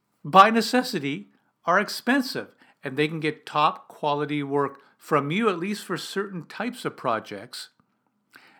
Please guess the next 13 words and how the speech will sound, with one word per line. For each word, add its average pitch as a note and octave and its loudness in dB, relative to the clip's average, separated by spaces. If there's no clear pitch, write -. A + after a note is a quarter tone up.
at C3+ 0
a C3+ -2
far C#3+ 2
less A#2+ -6
price, - -6
okay? B2 -10
Uh, B2 2
at B2+ 2
a B2 0
considerable C#3+ 0
savings, G2+ -8
in G#2+ -16
fact. G2 -12